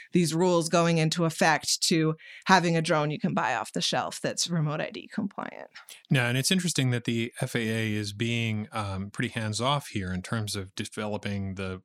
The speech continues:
Speaker 2: the way in which you show that you're compliant with the, um, F A A's rules. This is what the F A A calls performance-based rulemaking. It sets a standard and says,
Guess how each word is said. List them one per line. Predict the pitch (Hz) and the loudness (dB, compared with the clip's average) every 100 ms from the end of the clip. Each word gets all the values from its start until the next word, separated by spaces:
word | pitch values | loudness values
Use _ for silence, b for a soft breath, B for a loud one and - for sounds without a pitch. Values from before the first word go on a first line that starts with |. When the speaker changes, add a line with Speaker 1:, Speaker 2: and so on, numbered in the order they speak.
| - | -8
Speaker 2:
the | 101 | -4
way | 110 117 | -2 0
in | 113 107 | 0 -2
which | 104 - - B B _ | -2 -4 -6 B B _
you | 127 113 | -2 0
show | - 143 139 | 2 2 2
that | 113 110 | 0 -4
you're | 107 | -4
compliant | 107 - 110 107 101 | -4 -2 -2 -2 -2
with | 107 - | -6 -6
the, | 107 98 95 | -4 -4 -6
um, | 92 92 - | -8 -10 -8
F | 110 107 | -8 -6
A | |
A's | 98 98 - | -6 -6 -4
rules. | 135 127 113 | -2 -2 -2
This | 120 120 | -2 -2
is | 104 B B B _ | -4 B B B _
what | 120 | 0
the | 127 123 | 2 2
F | 123 | 0
A | 117 | 0
A | 113 | 0
calls | 113 107 | -2 -4
performance-based | - 110 147 135 120 - 107 101 - | -4 -4 0 0 0 -2 -2 -4 0
rulemaking. | 175 160 120 110 107 120 | 0 2 2 0 -2 -2
It | - | 0
sets | - 127 113 - | 0 0 0 -4
a | - | -4
standard | 113 - 131 131 120 107 | -4 0 2 2 2 0
and | 104 101 | 0 0
says, | 117 110 104 101 | 0 0 0 -4